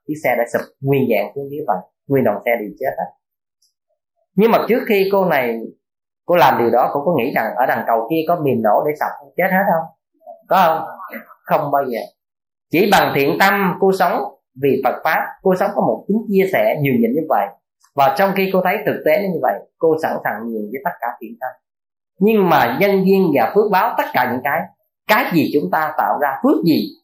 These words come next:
nó sẽ cứu đời ta bằng phước đó. Đó là quy luật của cuộc sống. Như vậy thì ở đây, tất cả những gì chúng ta sống vì người khác, chúng ta thấy rằng mình có thể vất vả một chút, hay là có những khi chúng ta mất đi một cái gì. Nhưng mà xin thưa các vị, không có cái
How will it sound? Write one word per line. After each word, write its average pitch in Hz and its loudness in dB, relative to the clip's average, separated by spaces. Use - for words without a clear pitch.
nó 165 2
sẽ 147 -2
cứu 214 4
đời 110 2
ta 123 -2
bằng 107 -10
phước 139 -10
đó. 127 -4
Đó 156 4
là 127 2
quy 143 4
luật 113 0
của - -8
cuộc 104 -10
sống. 131 0
Như 180 4
vậy 139 6
thì 139 2
ở 123 4
đây, 180 2
tất 247 2
cả 135 2
những 165 0
gì 135 2
chúng 180 0
ta 180 -2
sống 180 -2
vì 131 0
người 113 2
khác, 143 -2
chúng 180 -8
ta 170 -2
thấy 180 -2
rằng 170 -2
mình 127 0
có 147 2
thể 107 -2
vất 208 -4
vả 120 -2
một 117 -6
chút, 202 0
hay 180 0
là 123 -2
có 180 0
những 135 -4
khi 175 -6
chúng 175 -10
ta 170 0
mất 269 -2
đi 240 4
một 117 -4
cái 170 -2
gì. 120 -10
Nhưng 226 2
mà 185 4
xin 220 2
thưa 233 4
các 254 0
vị, 117 0
không 170 -2
có 165 -2
cái 175 -6